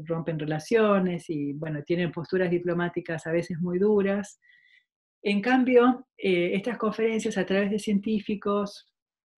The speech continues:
y a través de otras personas lo que hacían era incentivar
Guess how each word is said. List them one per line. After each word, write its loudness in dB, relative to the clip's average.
y -6
a -2
través 2
de 2
otras -6
personas -2
lo -2
que -4
hacían -2
era -2
incentivar 2